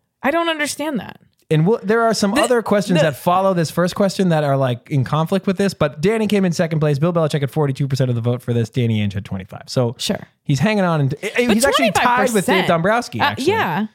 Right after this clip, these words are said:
Speaker 2: Uh, who I think did well in signing J D Martinez. And I
Speaker 1: You,
Speaker 2: mean,
Speaker 1: yeah, he was
Speaker 2: if
Speaker 1: right
Speaker 2: you give
Speaker 1: about
Speaker 2: him credit
Speaker 1: that.
Speaker 2: for Chris Sale, that was really two years ago. But really,
Speaker 1: Right.
Speaker 2: J-, I mean, J D Martinez made a huge impact this year, but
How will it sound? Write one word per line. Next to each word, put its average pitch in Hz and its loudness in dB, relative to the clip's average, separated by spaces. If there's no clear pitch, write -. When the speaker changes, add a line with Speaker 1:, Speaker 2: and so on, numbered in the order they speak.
Speaker 2:
Uh, 135 0
who 165 4
I 165 2
think 226 0
did 190 2
well 135 0
in 135 4
signing 139 0
J 131 2
D 131 0
Martinez. 120 0
And 117 -2
I - 0
Speaker 1:
You, - 4
Speaker 2:
mean, 123 0
Speaker 1:
yeah, 180 0
he 254 -2
was 294 0
Speaker 2:
if - 2
Speaker 1:
right - 2
Speaker 2:
you - 2
give - 2
Speaker 1:
about 180 2
Speaker 2:
him - 2
credit 175 2
Speaker 1:
that. 139 -4
Speaker 2:
for 151 -2
Chris 160 0
Sale, 165 2
that 156 0
was 143 -2
really 143 2
two 208 0
years 123 0
ago. 117 0
But 135 0
really, 240 0
Speaker 1:
Right. - 2
Speaker 2:
J-, - -6
I 170 2
mean, 160 4
J 247 0
D 220 4
Martinez 175 2
made 131 0
a - -2
huge 175 2
impact 165 -2
this 185 -2
year, 190 0
but 123 -2